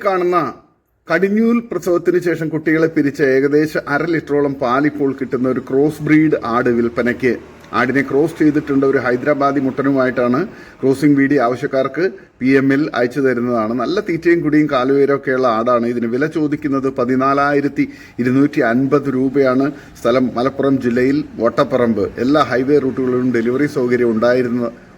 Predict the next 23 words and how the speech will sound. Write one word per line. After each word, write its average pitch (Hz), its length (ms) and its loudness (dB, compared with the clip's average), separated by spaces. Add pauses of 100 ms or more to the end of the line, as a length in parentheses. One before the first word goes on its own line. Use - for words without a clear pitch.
(100)
ഉണ്ടായിരിക്കുന്നതാണ് 120 840 0
എക്സ്ട്രാ 123 300 -8 (160)
ചാർജിൽ. 107 360 0 (380)
ആവശ്യക്കാർ 120 480 2
താഴെ 123 260 2
കാണുന്ന 120 320 -2
നമ്പറിൽ 113 300 -6 (100)
ബന്ധപ്പെടുക. 117 460 -8 (140)
വളർത്താൻ 120 380 0 (100)
അനുയോജ്യമായ 127 520 -2 (120)
നല്ല 110 120 -6 (100)
ക്വാളിറ്റിയുള്ള 117 500 -2 (100)
ആടാണ്. 92 280 -2 (2500)
ഈ 285 120 8
വീഡിയോയിൽ 226 340 4
കാണുന്ന 196 320 2 (1300)
ഫസ്റ്റ് 196 320 0
പ്രസവത്തിലെ 185 540 2
ഒരു 175 100 2 (100)
ആടും 156 220 0 (140)
അതിൻ്റെ 156 340 0
രണ്ട് 196 360 0
മുട്ടൻ 160 260 -2